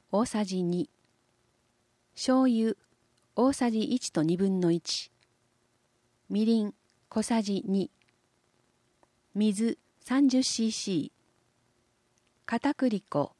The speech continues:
小さじ一と二分の一。作り方。一、小松菜は茹でてみじん切りにし、水気をよく切っておく。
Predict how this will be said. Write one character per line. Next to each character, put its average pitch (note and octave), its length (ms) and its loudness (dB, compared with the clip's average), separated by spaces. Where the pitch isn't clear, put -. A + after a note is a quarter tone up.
小 A3 120 -2
さ A#3+ 200 2
じ G#3+ 240 -4
一 - 220 -4
と B3+ 140 0
二 F#3+ 140 2
分 F#3 220 0
の E3+ 140 2
一。 - 360 -4
作 - 240 2
り C4 120 4
方。 - 480 -4
一、 A3 420 -2
小 - 120 -2
松 C#4+ 260 4
菜 B3 140 4
は A3 220 2
茹 A#3+ 120 4
で C#4+ 140 8
て D#3 180 4
み F3 140 4
じ A3+ 140 6
ん A3+ 100 6
切 G#3 100 4
り F#3 120 2
に F#3+ 120 2
し、 - 320 -2
水 A#3+ 300 6
気 C4 180 8
を A#3+ 100 8
よ B3 160 6
く G3+ 140 2
切 E3 140 -4
っ - 20 -4
て G3 300 2
お F3+ 100 2
く。 - 320 -2